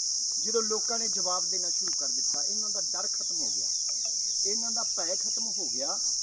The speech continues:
ਇਹ ਗੁਲਾਮੀ 'ਚੋਂ ਬਾਹਰ ਨਿਕਲ ਗਏ। ਉਦੋਂ ਇਕੱਠੇ ਹੋ ਗਏ,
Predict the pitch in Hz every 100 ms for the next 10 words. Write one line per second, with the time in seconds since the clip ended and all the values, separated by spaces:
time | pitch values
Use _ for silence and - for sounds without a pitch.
0 | - 254 - 196 208 240 254 233 - 196
1 | 302 - - - - - - - - 190
2 | 202 233 226 - - - - - - 226
3 | - 302 269 196 -